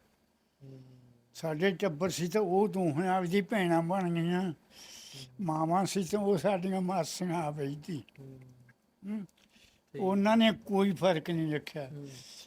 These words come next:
Speaker 2: ਸਾਡੇ ਨਾਲ ਇੱਕ ਮੁੰਡਾ ਫਿਰ ਮਰਾਏ ਕਹਿੰਦਾ, ਬੱਗੜ ਵੱਗੜ ਉਹ ਲੱਗ ਗਿਆ ਖਾਣ ਪੀਣ।
Speaker 1: ਹੂੰ।
Speaker 2: ਉਹਦਾ ਪਰਿਵਾਰ ਬਾਈ ਬੱਗੜ ਤਾਂ ਵਿਚਾਰਾ ਗੁਜ਼ਰ ਗਿਆ, ਉਹਦਾ ਵੱਡਾ ਮੁੰਡਾ ਵੀ ਗੁਜ਼ਰ ਗਿਆ।
Speaker 1: ਹੂੰ।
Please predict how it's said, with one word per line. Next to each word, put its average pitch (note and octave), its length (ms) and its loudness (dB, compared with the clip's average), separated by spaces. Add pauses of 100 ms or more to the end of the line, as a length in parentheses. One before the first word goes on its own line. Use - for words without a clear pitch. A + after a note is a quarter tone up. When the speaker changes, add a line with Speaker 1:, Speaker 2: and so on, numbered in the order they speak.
Speaker 2:
ਸਾਡੇ F3 420 0
ਨਾਲ G3 280 0
ਇੱਕ G3+ 200 -2
ਮੁੰਡਾ F#3 360 -2
ਫਿਰ G3 220 -2
ਮਰਾਏ F#3 540 -2
ਕਹਿੰਦਾ, E3 400 -2 (580)
ਬੱਗੜ F3 340 0
ਵੱਗੜ E3+ 360 -2
ਉਹ F3+ 160 0
ਲੱਗ D#3 200 0
ਗਿਆ D#3 180 -4
ਖਾਣ C#3+ 380 -8
ਪੀਣ। A#2+ 220 -14
Speaker 1:
ਹੂੰ। C#3+ 280 -14 (680)
Speaker 2:
ਉਹਦਾ G#3 320 0
ਪਰਿਵਾਰ G3+ 600 -2
ਬਾਈ G3 220 0
ਬੱਗੜ F3+ 420 -4
ਤਾਂ E3+ 180 -4
ਵਿਚਾਰਾ F3+ 320 -2
ਗੁਜ਼ਰ E3 360 -4
ਗਿਆ, F#3+ 480 -4 (100)
ਉਹਦਾ F#3+ 260 -4
ਵੱਡਾ F3 340 -4
ਮੁੰਡਾ E3+ 600 -4
ਵੀ E3+ 140 -4
ਗੁਜ਼ਰ D#3 500 -6
ਗਿਆ। C#3 360 -10 (220)
Speaker 1:
ਹੂੰ। C#3+ 100 -14